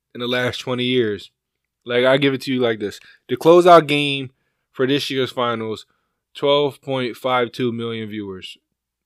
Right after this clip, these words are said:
Last year's finals, eight point, uh, twenty-nine million viewers.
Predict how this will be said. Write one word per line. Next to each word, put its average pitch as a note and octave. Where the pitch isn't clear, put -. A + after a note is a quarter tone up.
Last D3
year's C3
finals, A#2
eight C3
point, -
uh, A#2
twenty-nine B2
million A2
viewers. G2